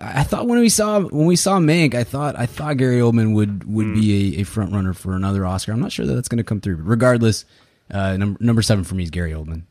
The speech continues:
Speaker 1: And,
Speaker 2: Wow, I thought
Speaker 1: uh,
Speaker 2: he'd be higher on your list 'cause you're a big
Speaker 1: yeah,
Speaker 2: old head.
Speaker 1: a li-,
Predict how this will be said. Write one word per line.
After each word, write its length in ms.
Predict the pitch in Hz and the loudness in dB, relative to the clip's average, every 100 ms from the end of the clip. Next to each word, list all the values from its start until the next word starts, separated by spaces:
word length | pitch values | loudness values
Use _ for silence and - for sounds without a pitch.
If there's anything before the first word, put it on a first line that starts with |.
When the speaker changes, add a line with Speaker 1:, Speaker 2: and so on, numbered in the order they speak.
| - | -8
Speaker 1:
And, 180 | 92 87 | -4 0
Speaker 2:
Wow, 140 | 113 | 0
I 60 | 139 | 2
thought 80 | 120 | 0
Speaker 1:
uh, 20 | |
Speaker 2:
he'd 100 | 131 | 0
be 80 | 127 | 0
higher 360 | - 110 175 | 0 2 2
on 120 | 120 | 2
your 140 | 90 85 | -2 -10
list 280 | 80 - - | -10 -12 -14
'cause 120 | 92 | -10
you're 120 | 117 | -8
a 40 | 139 | -4
big 160 | 208 | 0
Speaker 1:
yeah, 160 | 240 240 | 4 4
Speaker 2:
old 80 | 175 | 4
head. 120 | 175 | 4
Speaker 1:
a 40 | 180 | 2
li-, 320 | 190 160 160 | 0 -4 -10